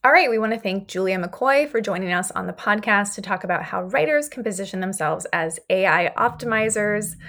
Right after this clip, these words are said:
which is something that I pulled directly from Julia without even knowing it.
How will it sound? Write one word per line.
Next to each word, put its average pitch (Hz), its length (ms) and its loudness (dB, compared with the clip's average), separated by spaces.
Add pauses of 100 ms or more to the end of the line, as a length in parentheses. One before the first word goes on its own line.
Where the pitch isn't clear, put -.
(320)
which 214 120 0
is 240 120 4
something 220 320 0
that 185 240 -2
I 240 240 6
pulled 233 520 4
directly 196 520 -2
from 190 260 -6
Julia 185 460 0
without 220 260 4
even 226 220 4
knowing 185 320 2
it. 175 280 -2